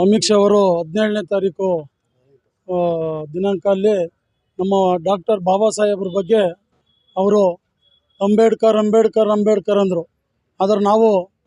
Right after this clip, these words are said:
ಸಾವಿರ ಸರಿ ಅಲ್ಲ, ನಮ್ಮ ಮನಸ್ಸಲ್ಲಿನೇ ಬಾಬಾ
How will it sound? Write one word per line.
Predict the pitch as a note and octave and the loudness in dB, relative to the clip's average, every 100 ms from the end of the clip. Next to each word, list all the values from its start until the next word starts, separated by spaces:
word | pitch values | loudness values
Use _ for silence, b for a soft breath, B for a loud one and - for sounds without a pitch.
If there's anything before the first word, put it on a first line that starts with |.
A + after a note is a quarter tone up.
| _ _ - | _ _ -4
ಸಾವಿರ | G3 A#3+ B3 | 0 2 2
ಸರಿ | A#3+ A#3 A#3 | 2 2 4
ಅಲ್ಲ, | A#3 G3 - | 2 0 -6
ನಮ್ಮ | F#3 G#3 | -8 -6
ಮನಸ್ಸಲ್ಲಿನೇ | A3 A3 B3+ B3 B3 B3+ A#3+ A3+ _ _ _ _ _ F#3+ | -6 -2 0 2 0 0 -2 -4 _ _ _ _ _ -2
ಬಾಬಾ | A3 | 0